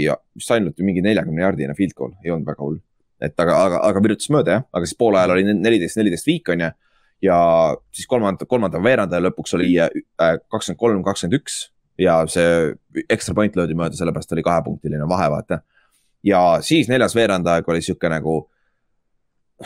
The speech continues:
see hakkas kõik, m-, ma ütleks, see jama hakkas kõigest sellest pihta, et Buffalo'l oli pa-, väikseid probleeme seal, äh, special team'is ka. <laughs> Et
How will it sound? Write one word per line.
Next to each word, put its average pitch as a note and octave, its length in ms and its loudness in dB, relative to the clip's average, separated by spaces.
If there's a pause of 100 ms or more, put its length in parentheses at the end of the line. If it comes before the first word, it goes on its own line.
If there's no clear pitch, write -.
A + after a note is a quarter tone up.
(140)
see - 160 0
hakkas - 240 -4
kõik, A#2+ 200 0
m-, G#2 360 2
ma A2+ 160 2
ütleks, F#2 220 -4
see G#2 320 0
jama G#2+ 260 0
hakkas - 200 -10
kõigest G2 200 -2
sellest G#2 220 0
pihta, G#2 260 0
et - 140 -12
Buffalo'l F2+ 500 0
oli E2+ 100 -2
pa-, F#2 200 -2 (220)
väikseid F2+ 320 -4
probleeme F#2 500 0 (400)
seal, E2 300 2
äh, D#2+ 160 4
special G2 320 -4
team'is E2+ 240 -4
ka. A#2+ 200 2
<laughs> G2 60 -2 (400)
Et G2 160 -2